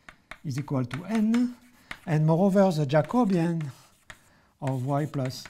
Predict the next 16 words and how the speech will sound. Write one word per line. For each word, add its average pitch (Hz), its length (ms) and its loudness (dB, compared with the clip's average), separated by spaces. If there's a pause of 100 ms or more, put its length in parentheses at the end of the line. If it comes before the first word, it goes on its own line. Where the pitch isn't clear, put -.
(120)
plus 139 220 -4
the 135 80 -4
Jacobian 151 500 -4
of 131 100 -8
y 127 220 -6
minus 185 400 -6
never 139 240 -4
vanishes. 110 540 -10 (2000)
It's 143 140 -8
always 135 340 0
different 113 380 -6
from 107 180 -8
zero. 104 240 -14 (680)
Everywhere, 135 400 -2 (240)
everywhere. 107 360 -8 (1900)
Okay? 202 340 -8